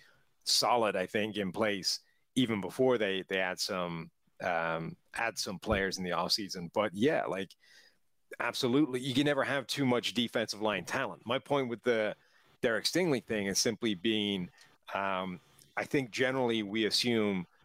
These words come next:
that edge rusher and offensive tackle are safer positions at the top of the draft than potentially they are.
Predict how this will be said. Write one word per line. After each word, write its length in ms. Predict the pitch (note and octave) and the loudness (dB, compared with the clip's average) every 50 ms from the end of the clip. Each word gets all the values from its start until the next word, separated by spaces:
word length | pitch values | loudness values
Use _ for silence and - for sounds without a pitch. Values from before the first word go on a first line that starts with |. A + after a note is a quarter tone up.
| _ _ _ _ _ _ _ _ _ - | _ _ _ _ _ _ _ _ _ -2
that 120 | A2+ G2+ G#2 | 0 0 2
edge 220 | A2 A#2+ G#2+ G2 | 2 0 0 0
rusher 380 | G#2 A#2 A2+ G#2 - - A2+ G#2 | 0 2 2 2 0 0 -2 0
and 80 | G2+ | 0
offensive 420 | G#2 G#2 F#2+ - G#2+ F2+ - F#2+ - | 0 0 0 -2 -4 -6 -6 -8 -6
tackle 640 | - G#2+ G#2 G2 F2 - G#2+ F#2+ F2 F2 E2+ D#2+ - | -4 -2 -2 -2 -4 -4 -4 -4 -2 -2 -2 -2 0
are 480 | E2 F#2 F#2 F2 F2 F2 E2 D#2 D2 - - | 0 2 2 2 2 2 0 0 -2 -4 -2
safer 520 | - - - B2 A#2+ A2+ - - A2 F#2+ | 0 2 2 2 0 0 0 0 -2 -2
positions 580 | - G#2+ G2 - G#2+ G#2 G2 - A2 F#2 - - | -2 -4 -2 0 0 0 0 0 -2 -4 -6 -8
at 60 | E2 | -12
the 60 | F2 | -6
top 240 | - A#2 G2 G2 - | -2 0 0 0 -2
of 40 | F2+ | -6
the 60 | E2+ | -6
draft 400 | - G#2+ G2+ G2 F2+ E2+ - - | -2 -2 0 0 -2 -4 -4 -4
than 140 | G#2+ F2 - | -6 -6 -6
potentially 440 | - - A#2+ A2 F#2+ - A2 G2 | -6 -4 -4 -4 -4 -4 -6 -4
they 160 | E2+ F2+ F2+ F#2 | -2 0 0 0
are. 460 | F2 A#2 C3 B2+ A#2+ A2 G#2 F#2+ | 2 2 2 2 2 2 0 0